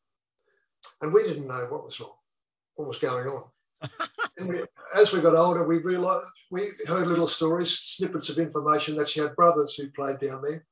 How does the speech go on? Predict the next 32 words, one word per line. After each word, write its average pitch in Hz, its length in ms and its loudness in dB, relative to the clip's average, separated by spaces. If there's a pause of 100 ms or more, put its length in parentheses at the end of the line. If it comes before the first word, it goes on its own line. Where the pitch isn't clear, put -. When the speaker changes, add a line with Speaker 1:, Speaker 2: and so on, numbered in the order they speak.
(300)
Speaker 2:
Mm-hmm. 120 220 -8 (1400)
Speaker 1:
Um, 147 380 0 (2500)
then 185 340 2
personally, 165 540 6
as 156 160 2
a 151 60 0 (160)
footballer, 151 580 2 (580)
we 160 200 2
didn't 170 240 -2
have 160 160 2
any, 156 320 -2
we 170 80 -2
didn't 170 160 -4
have 170 160 2
football 185 360 2
at 165 60 -12
primary 151 320 -2
school. 139 300 -4
It 143 40 -4
was 147 120 -2
only 170 140 0
when 160 120 2
I 151 40 2
went 156 160 0
to 165 80 -4
high 170 180 -4
school 156 360 2
that 147 120 -2
I, - 640 -16
that 143 60 -2
I, 143 340 -2
um, 143 260 -8